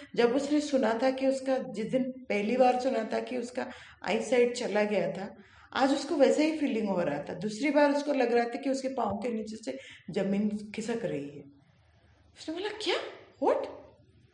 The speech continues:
मतलब क-, कैसे, कैसे हो सकता है? तीन महीने पहले जो, जिसको मैंने सुना इतना, मतलब एक, इतना मैंने तो देखा नहीं उनको,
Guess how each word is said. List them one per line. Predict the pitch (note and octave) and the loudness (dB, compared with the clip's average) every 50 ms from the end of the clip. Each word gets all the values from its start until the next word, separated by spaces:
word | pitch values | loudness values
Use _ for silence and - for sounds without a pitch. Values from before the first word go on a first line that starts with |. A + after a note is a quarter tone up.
| _ _ _ _ _ _ _ _ _ _ _ _ _ _ _ _ _ _ _ _ _ - | _ _ _ _ _ _ _ _ _ _ _ _ _ _ _ _ _ _ _ _ _ -4
मतलब | F#4+ F#4+ - C5+ | 0 4 4 4
क-, | C#5+ - - - - - - - - - | 4 2 -2 -6 -10 -10 -10 -10 -2 2
कैसे, | - D4 - - A#4+ E4 - | 2 4 6 6 6 4 4
कैसे | - C#4+ D4 - A#4+ | 4 4 4 6 4
हो | A#4+ - - - | 4 4 2 0
सकता | - E4 D4 - - A3 G3 | -2 -2 -4 -4 -2 -2 0
है? | F#3 F3+ F3+ | 0 0 -2
तीन | A3+ A#3+ C4+ F4+ F#4+ | -2 -2 -2 -2 -2
महीने | G#4+ G#4+ G#4+ A#4+ A#4+ A#4+ | -4 -2 0 0 0 2
पहले | F4+ C#4+ C4 C4+ E4 G4+ F#4+ | 4 4 4 6 4 2 2
जो, | F#4+ F#4+ G4 G4+ G#4+ - - B3 G#3+ | 2 2 2 2 2 2 0 -2 -2
जिसको | A#3 B3 - - - F#4+ | -4 -6 -6 -2 0 0
मैंने | F#4+ F#4+ F#4 F#4+ G4 | 2 2 2 2 0
सुना | F#4+ - E4 C4+ C#4+ D#4 | -2 -2 0 4 4 4
इतना, | D#4 D#4 D#4 D#4+ E4+ F4+ F4+ F4+ - - - - - - - - - - - | 4 4 2 2 2 2 2 0 -2 -8 -12 -14 -16 -18 -16 -16 -12 -4 -2
मतलब | - C#4 C4+ E4 F4+ F4+ - - A3+ | 0 0 2 4 2 2 2 0 0
एक, | G#3 C4+ C4+ C4+ - - - - - - _ _ _ _ _ _ _ _ - | 0 2 0 -2 -6 -10 -14 -18 -20 -20 _ _ _ _ _ _ _ _ -6
इतना | F3 - - - D4+ D#4 D#4+ D#4+ C4+ - - - - - - - | -6 -4 0 2 4 4 4 2 2 0 -6 -10 -14 -14 -10 -6
मैंने | G#3 A3 A3 A#3+ D4 | -4 0 2 2 4
तो | D#4+ F4+ | 4 4
देखा | D#4 A3 F#3+ - - - D4+ | 4 4 2 2 2 0 2
नहीं | E4+ F#4+ G4 | 2 4 4
उनको, | E4 A3+ G#3 G3 G#3+ C#4 F#4+ B4 - - | 4 2 2 0 0 0 0 0 -2 -6